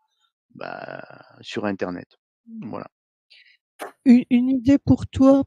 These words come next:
Speaker 2: Patrick, c'est de
Speaker 1: Oui, bien sûr,
Speaker 2: contacter
Speaker 1: Myriam.
Speaker 2: des, des associations de, de malvoyants comme Valentin Aoui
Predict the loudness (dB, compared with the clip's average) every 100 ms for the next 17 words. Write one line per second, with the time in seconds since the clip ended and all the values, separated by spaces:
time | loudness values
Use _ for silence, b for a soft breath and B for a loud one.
0 | -2 -2 -4 -6 -6 -6 -12 -12 -6 -4
1 | 0 2 4 2 0 0 0 0 0 -10
2 | _ _ -12 -12 _ _ _ -2 2 2
3 | 2 0 -2 0 0 0 -2 -4 -4 -2
4 | 0 0 0 2 2 2 4 4 4 -2
5 | -2 -4 -2 2 2 2 0 -2 -2 0
6 | 2 2 2 -2